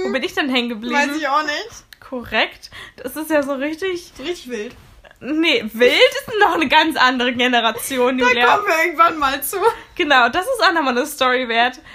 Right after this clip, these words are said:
Speaker 1: Aber korrekt? Okay.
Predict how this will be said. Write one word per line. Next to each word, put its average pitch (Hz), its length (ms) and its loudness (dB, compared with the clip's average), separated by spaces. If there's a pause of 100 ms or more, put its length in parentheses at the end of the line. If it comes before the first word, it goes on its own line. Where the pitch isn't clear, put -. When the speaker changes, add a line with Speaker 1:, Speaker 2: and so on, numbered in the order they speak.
(340)
Speaker 1:
Aber 240 240 -2
korrekt? - 1080 -12 (640)
Okay. 196 500 -14